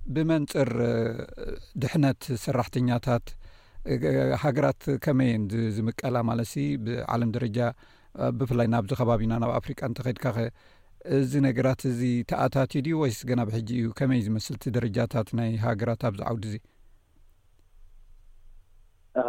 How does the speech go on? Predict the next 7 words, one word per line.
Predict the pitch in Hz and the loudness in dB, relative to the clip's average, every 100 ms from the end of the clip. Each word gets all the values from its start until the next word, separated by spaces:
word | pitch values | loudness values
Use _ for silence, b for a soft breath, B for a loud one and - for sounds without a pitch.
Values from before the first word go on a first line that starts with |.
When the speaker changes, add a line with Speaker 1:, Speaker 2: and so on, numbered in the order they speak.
| 107 | -2
Speaker 2:
ዋይ፣ | 98 117 113 110 113 | 0 2 2 -2 0
እዚ | 131 127 131 214 208 | 2 2 2 2 2
ዝገርመካ፣ | 156 135 135 143 139 143 135 117 117 | 2 0 0 0 2 2 2 0 0
አ፣ | 131 147 123 117 110 120 | 0 0 0 0 -2 0
ማለት | 135 147 147 | 0 0 2
ሲ፣ | 208 - _ - - | 0 -2 _ -20 -6
አ፣ | 135 | 0